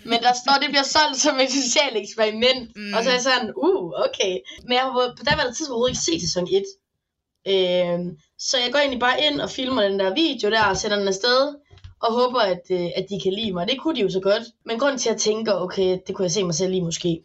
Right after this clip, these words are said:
Speaker 1: det var, at på daværende tidspunkt, det var jo tilbage i nitten, at vi faktisk søgte om at komme med. Øh, og på grund af corona, så har det været udskudt, så vi først er kommet afsted i år. Så på det tidspunkt, der har jeg altså lidt for meget styr på mit liv.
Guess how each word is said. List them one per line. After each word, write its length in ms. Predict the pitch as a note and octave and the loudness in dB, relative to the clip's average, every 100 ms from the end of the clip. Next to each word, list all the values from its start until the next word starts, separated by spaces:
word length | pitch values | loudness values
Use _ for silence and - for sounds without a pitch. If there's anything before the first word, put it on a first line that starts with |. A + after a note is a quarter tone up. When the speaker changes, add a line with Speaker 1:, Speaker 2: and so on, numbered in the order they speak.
| _ | _
Speaker 1:
det 120 | G3+ | -2
var, 280 | G3+ G3+ G3 | 2 4 4
at 280 | F#3 F3+ - - | 2 -2 -12 -4
på 80 | A#3+ A#3+ | -2 0
daværende 340 | A#3 A3+ G#3 F#3 | 2 2 0 0
tidspunkt, 680 | - A#3+ - G3+ F#3 F#3+ - | -4 -4 0 0 0 -4 -6
det 120 | A3+ G#3 | 0 2
var 80 | |
jo 60 | F#3+ | 2
tilbage 400 | - G3+ G3+ G#3+ | -2 0 2 2
i 280 | - G3 F#3 | 0 0 2
nitten, 500 | G3+ C#4 G#3 F3 D#3+ - | 2 0 0 -2 -4 -2
at 140 | F#3+ F#3 | -2 0
vi 120 | F#3 | -2
faktisk 340 | F#3+ F#3 F3+ - | -2 -2 -4 -4
søgte 220 | G3 F#3+ | -2 -2
om 100 | F3+ | -4
at 80 | E3+ | -4
komme 200 | E3 E3+ | -2 2
med. 280 | G3 A3+ A3+ - - - _ _ _ _ G#3 | 2 0 -6 -16 -20 -20 _ _ _ _ 0
Øh, 400 | G3 F#3 F3+ F3+ | 4 4 2 0
og 60 | |
på 60 | G#3 | -2
grund 140 | B3 | -2
af 40 | A#3+ | 0
corona, 300 | G3+ A3+ A#3 | 0 2 2
så 60 | |
har 40 | A3+ | 0
det 80 | G3+ | 0
været 180 | F#3+ | 0
udskudt, 260 | A#3 - G3 | -2 -2 -2
så 80 | F#3+ | -2
vi 60 | |
først 160 | G3+ G3+ | 0 -2
er 40 | |
kommet 140 | F#3 F3 | -4 -4
afsted 180 | G3+ G3+ | 0 0
i 80 | |
år. 360 | - A3 E3+ D#3+ - _ _ _ - | 2 0 0 -4 -10 _ _ _ -10
Så 140 | - | -4
på 80 | G#3+ | -2
det 140 | B3+ B3 | 0 0
tidspunkt, 400 | D#4 - A#3+ A#3 | 0 0 -2 0
der 60 | |
har 120 | A#3 | 2
jeg 140 | A3 G#3+ | 2 2
altså 260 | F#3+ A3+ | -2 -4
lidt 200 | A#3+ D#4+ | 0 0
for 120 | - G#3 | 0 2
meget 200 | G3+ F#3+ | 2 2
styr 200 | - G#3 | 0 0
på 60 | |
mit 180 | F#3 F3 | 0 -2
liv. 200 | F#3 G#3+ | 0 0